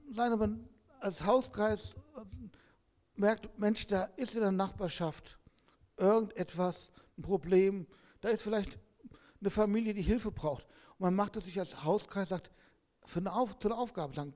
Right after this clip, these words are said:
das ist etwas, wo wir aktiv werden. Barmherzlichkeit ist die Blickerweiterung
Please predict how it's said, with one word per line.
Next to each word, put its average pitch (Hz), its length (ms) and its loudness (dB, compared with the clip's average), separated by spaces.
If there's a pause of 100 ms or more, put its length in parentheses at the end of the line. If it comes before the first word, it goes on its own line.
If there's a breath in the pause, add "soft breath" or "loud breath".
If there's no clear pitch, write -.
das 202 300 -4 (160)
ist - 400 -14 (560 soft breath)
etwas, 190 320 -2
wo 196 180 0
wir 220 200 4
aktiv - 380 -2
werden. 113 420 0 (4000 soft breath)
Barmherzlichkeit 214 960 4 (1500 soft breath)
ist - 220 2
die 190 100 4
Blickerweiterung 190 1300 4